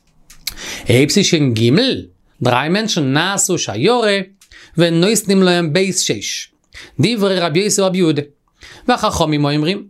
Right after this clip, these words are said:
אחד יחיד ואחד שיורה, נותנים להם כל צרכון, ווי פיל זיי דארפן.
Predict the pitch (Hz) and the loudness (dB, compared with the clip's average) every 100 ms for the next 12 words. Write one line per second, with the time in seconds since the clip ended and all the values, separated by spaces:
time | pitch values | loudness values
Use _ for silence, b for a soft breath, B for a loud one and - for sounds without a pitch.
0 | _ 254 208 214 170 139 131 185 185 147 | _ -2 0 0 0 0 0 -4 -4 0
1 | 226 226 196 180 135 139 170 180 B B | 0 0 0 2 2 2 -2 -6 B B
2 | 190 185 214 262 - 208 208 196 190 226 | 4 6 6 4 4 2 4 4 4 2
3 | 220 - 233 240 233 233 233 226 220 196 | -2 2 2 2 0 2 2 0 0 0
4 | 214 202 208 151 135 - | 0 2 4 4 0 -4